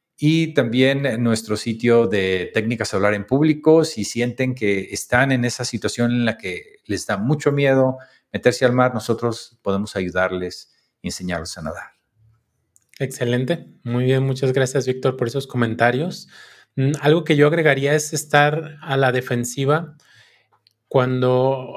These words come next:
Speaker 2: hoy en día vemos que en las redes sociales muchas personas están completamente a la defensiva y hablando mal de los demás y,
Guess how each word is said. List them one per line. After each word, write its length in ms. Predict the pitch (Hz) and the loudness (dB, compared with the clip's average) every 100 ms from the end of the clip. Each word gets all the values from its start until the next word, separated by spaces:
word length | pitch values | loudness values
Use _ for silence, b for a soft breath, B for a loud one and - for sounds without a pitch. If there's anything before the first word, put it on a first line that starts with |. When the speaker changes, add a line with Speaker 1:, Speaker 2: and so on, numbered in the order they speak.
| - - | -14 -2
Speaker 2:
hoy 160 | 175 170 | 2 4
en 100 | 170 | 6
día 120 | 170 | 6
vemos 300 | 170 165 160 | 4 2 -2
que 100 | - | 0
en 40 | |
las 100 | 139 | 2
redes 200 | 131 143 | 4 2
sociales 380 | 147 143 135 139 | 0 0 0 0
muchas 260 | 139 127 147 | -2 -2 -2
personas 380 | 131 120 131 135 | -2 -4 -2 -4
están 320 | - 131 131 | -2 -4 -2
completamente 1000 | 139 127 139 135 143 135 131 131 147 147 | -4 0 0 0 -2 -2 -2 -2 -2 -2
a 120 | 131 | 0
la 100 | 123 | 2
defensiva 720 | 117 123 117 - 131 135 156 - b b b | 0 -4 -6 -6 -2 -2 -2 -8 b b b
y 180 | - 131 | -2 2
hablando 360 | 127 127 135 135 | 4 4 2 2
mal 280 | 135 135 139 | 2 2 2
de 100 | 135 | 0
los 160 | 120 | 0
demás 580 | 117 113 117 139 147 - - | -2 -2 0 0 -4 -12 -8
y, 520 | 120 117 117 120 | -6 -4 -4 -6